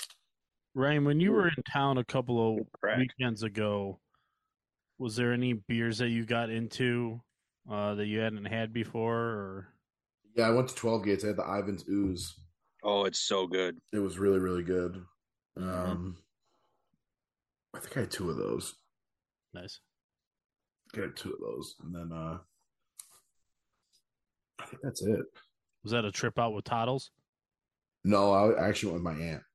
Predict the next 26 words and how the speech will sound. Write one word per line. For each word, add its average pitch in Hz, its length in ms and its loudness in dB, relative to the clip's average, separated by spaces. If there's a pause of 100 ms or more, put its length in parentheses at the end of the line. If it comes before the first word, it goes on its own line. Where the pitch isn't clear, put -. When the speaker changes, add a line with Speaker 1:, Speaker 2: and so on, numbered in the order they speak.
(420)
Speaker 3:
My 123 100 2
Speaker 1:
Oh. 185 60 4
Speaker 3:
aunt 98 100 2
and 90 100 0
my 85 100 0
wife, 82 460 0 (280)
yes. - 400 -8 (1080)
Toddles 143 320 6
isn't 139 200 6
a 117 40 4
craft 117 320 2
beer 107 180 4
guy. 85 180 0
He's 82 180 -6 (260)
Bud 95 260 4
Light 90 340 2 (280)
through 90 220 -2
and 82 100 -8
through. 82 340 -2 (800)
Speaker 1:
<laughs> - 720 -12 (120)
Should 120 220 -2
he 127 80 2
be 120 160 -2
drinking 107 320 -8
yoga 101 280 -4
pants? 110 380 -6